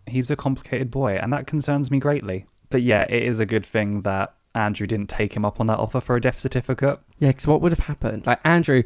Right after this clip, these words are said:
Speaker 2: Andrew felt guilty that he called out Sam for a lie, and Sam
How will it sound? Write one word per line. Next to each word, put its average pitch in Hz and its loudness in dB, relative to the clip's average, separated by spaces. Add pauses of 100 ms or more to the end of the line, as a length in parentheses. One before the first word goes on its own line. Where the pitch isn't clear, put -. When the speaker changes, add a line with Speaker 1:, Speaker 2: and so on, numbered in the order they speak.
(240)
Speaker 2:
Andrew 151 2
felt 127 4
guilty 104 -2
that 104 0
he 120 0
called 113 2
out 104 2
Sam 101 0
for 104 -2
a 101 -2 (160)
lie, 101 -2
and 107 -6
Sam 104 -4